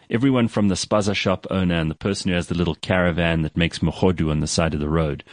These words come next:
right up to the person who runs a multi-million dollar global n-,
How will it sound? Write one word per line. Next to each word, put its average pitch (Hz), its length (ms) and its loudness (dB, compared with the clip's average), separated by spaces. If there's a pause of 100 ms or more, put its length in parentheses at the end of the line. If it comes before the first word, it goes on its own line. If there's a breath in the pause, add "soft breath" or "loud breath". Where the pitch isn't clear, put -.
(300 loud breath)
right 113 180 4
up 110 180 0
to - 100 -8
the 95 80 -4
person 98 340 0
who 90 140 2
runs 90 320 2 (260 soft breath)
a 104 100 0
multi-million 98 1000 0 (120)
dollar 82 420 0 (720)
global 87 600 0 (180)
n-, 90 160 -4